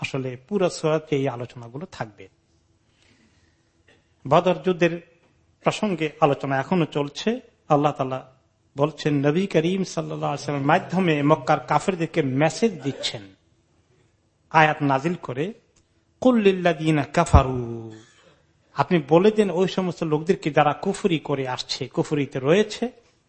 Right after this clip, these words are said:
"ইন ইয়ানতাহু ইগফার লাহুম", তারা যদি ক্ষান্ত হয়ে যায় তাদেরকে ক্ষমা করে দেওয়া হবে।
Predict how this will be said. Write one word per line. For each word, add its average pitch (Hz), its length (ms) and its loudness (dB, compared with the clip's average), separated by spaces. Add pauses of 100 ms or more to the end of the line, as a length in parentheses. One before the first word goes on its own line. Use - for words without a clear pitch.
(840)
"ইন 214 260 6
ইয়ানতাহু 214 640 2
ইগফার 190 460 2
লাহুম", 135 500 -4 (540)
তারা 190 240 8
যদি 190 200 -4
ক্ষান্ত 220 460 -2
হয়ে 185 300 2
যায় 165 500 2 (480)
তাদেরকে 165 400 2
ক্ষমা 185 440 2
করে 143 260 -4
দেওয়া 123 260 -6
হবে। 110 420 -14